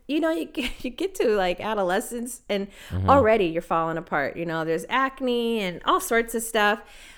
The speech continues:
Speaker 1: But, of course, you know, you're still in your bloom. But once you hit,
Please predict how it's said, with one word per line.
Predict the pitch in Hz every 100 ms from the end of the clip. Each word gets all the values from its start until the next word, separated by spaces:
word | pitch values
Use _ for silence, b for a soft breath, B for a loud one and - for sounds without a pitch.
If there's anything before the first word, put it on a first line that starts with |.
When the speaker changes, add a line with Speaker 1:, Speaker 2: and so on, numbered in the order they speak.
| B B -
Speaker 1:
But, | 202 190 -
of | 202
course, | - 302 220 180 - - -
you | 440 480
know, | 247
you're | 262
still | - 370
in | 294 254
your | 196
bloom. | 196 220 160 160 - - -
But | 190 180 - -
once | 214 277 320 277
you | 247
hit, | 262 233 - -